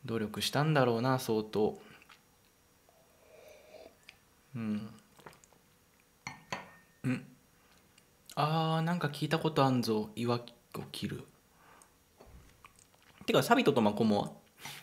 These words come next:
は？語呂がいいから覚えやすいな。サビトとマコモ、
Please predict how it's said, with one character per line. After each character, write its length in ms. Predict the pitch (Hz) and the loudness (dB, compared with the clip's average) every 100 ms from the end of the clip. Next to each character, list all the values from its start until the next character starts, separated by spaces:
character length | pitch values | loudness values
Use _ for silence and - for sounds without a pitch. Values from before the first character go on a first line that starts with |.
| - - - - - - _ _ _ _ _ _ _ - - - - | -10 -10 -10 -18 -20 -20 _ _ _ _ _ _ _ -20 -20 -20 -12
は？ 60 | 104 | -6
語 140 | 117 | 0
呂 100 | 156 | 2
が 120 | 185 180 | 2 2
い 60 | |
い 20 | |
か 100 | 165 | 2
ら 80 | 90 | 2
覚 160 | 104 110 | 2 0
え 40 | |
や 60 | 95 | -2
す 100 | - | -6
い 40 | |
な。 140 | - - - | -8 -10 -16
サ 280 | - - 143 | -12 -6 -4
ビ 120 | 131 | -2
ト 100 | - | -4
と 120 | 78 | -4
マ 140 | 95 | -6
コ 160 | - 98 | -4 -4
モ、 100 | 196 | -4